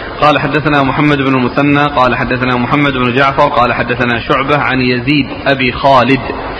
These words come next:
قال: سمعت المنهال بن عمرو يحدث عن سعيد بن جبير عن ابن عباس رضي الله عنهما عن النبي صلى الله عليه وعلى آله وسلم أنه قال: ما من عبد مسلم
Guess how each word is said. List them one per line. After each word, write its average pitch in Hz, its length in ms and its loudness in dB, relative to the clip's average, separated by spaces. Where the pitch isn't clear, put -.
قال: 151 160 6
سمعت 151 400 0
المنهال 143 500 2
بن 123 120 -2
عمرو 127 380 0
يحدث 139 480 -2
عن 131 280 -2
سعيد 135 280 0
بن 131 100 0
جبير 127 480 0
عن 127 140 0
ابن 139 180 -2
عباس 135 440 -2
رضي 143 320 0
الله 135 320 2
عنهما 143 520 2
عن 135 140 0
النبي 165 440 2
صلى 151 180 2
الله 147 420 2
عليه 143 340 2
وعلى 135 420 2
آله 139 200 0
وسلم 139 480 0
أنه 127 380 0
قال: 123 300 0
ما 151 300 4
من 156 220 4
عبد 147 420 0
مسلم 151 720 2